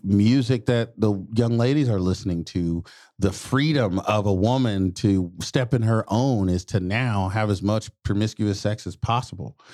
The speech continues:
Um, as a, you know, uh, non-binary, as a person that's out there, uh, trying to discover their gender, the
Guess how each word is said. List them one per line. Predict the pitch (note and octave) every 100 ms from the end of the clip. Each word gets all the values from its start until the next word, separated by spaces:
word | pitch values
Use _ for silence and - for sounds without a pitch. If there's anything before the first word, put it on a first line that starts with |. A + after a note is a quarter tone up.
| - - -
Um, | G2+ G2 F#2 F#2 F#2 - _ _ G#2+
as | A2+ A#2 A2+ A2+
a, | A2+ A2 G#2+ G#2 G#2 - _
you | A2+ A2+
know, | G#2 G2 G2
uh, | G2 G2 F#2 F2+
non-binary, | G2 A2+ B2 A2+ A2+ A#2+ A#2+ A#2 A2+ A2 G#2+ G#2
as | G#2+ G#2
a | G#2+ G2
person | G2 B2+ A#2 A#2
that's | A2 G#2 -
out | G2+ G#2+ A2+
there, | A2+ A2 G#2+ G#2 - - _
uh, | G2 G2+
trying | A#2 A#2+
to |
discover | A2+ G#2 - A#2+
their | A#2+ B2
gender, | A2+ D3+ C#3+ D#2+ - _ _
the | A#2 A2+ G#2+ G#2